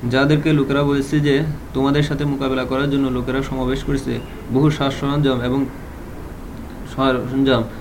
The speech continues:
তাদেরকে ভয় করো, তখন তাদের বিশ্বাস আরও দৃঢ়তর হয়ে যায় এবং তারা বলে, "আমাদের জন্য আল্লাহই যথেষ্ট, কতই না চমৎকার সাহায্য, আমাদের জন্য তিনি, আহ, আমাদের জন্য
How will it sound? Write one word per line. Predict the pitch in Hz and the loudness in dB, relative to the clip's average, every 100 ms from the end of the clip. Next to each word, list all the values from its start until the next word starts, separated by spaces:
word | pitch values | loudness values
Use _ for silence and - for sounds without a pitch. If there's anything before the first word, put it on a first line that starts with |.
| - | -4
তাদেরকে | 123 139 135 135 | 2 2 4 4
ভয় | 131 127 | 4 4
করো, | 123 113 110 | 2 0 -2
তখন | 123 139 131 | -4 -4 0
তাদের | 131 135 | 2 2
বিশ্বাস | 127 123 147 131 | 2 0 -2 -4
আরও | 127 131 | 0 2
দৃঢ়তর | 131 131 123 123 | 4 4 2 0
হয়ে | 127 131 | 2 2
যায় | 120 117 - - | 2 0 -4 -4
এবং | 123 139 139 - - - | 0 2 0 -6 -10 0
তারা | 131 139 | 6 6
বলে, | 139 131 120 - - | 8 6 2 -2 -6
"আমাদের | 123 131 143 139 | -2 2 2 2
জন্য | 139 135 | 2 2
আল্লাহই | 123 139 143 127 | 2 2 2 0
যথেষ্ট, | 127 127 - 127 156 - - - - | 0 -2 -2 -4 -4 -10 -10 -10 -4
কতই | 135 135 160 | 0 4 4
না | 151 151 - - - | 4 2 -2 -10 -4
চমৎকার | 135 131 120 127 123 - - - - - - - - - - - - - - - - - - - - - - - - - - | 0 0 0 -2 -2 -6 -10 -10 -12 -12 -12 -12 -12 -12 -12 -12 -12 -12 -12 -12 -12 -12 -12 -12 -12 -12 -12 -12 -10 -10 -2
সাহায্য, | 135 131 131 - - - - - - - - | 4 4 4 -4 -10 -10 -12 -12 -12 -12 -6
আমাদের | - 135 156 156 | 0 2 2 4
জন্য | 151 160 196 - - - - - | 4 2 0 -4 -10 -10 -10 -2
তিনি, | 139 156 | 0 0
আহ, | - - - - 123 123 123 | -2 -12 -12 -4 2 4 4
আমাদের | 131 147 147 | 2 0 2
জন্য | 151 151 170 | 2 4 2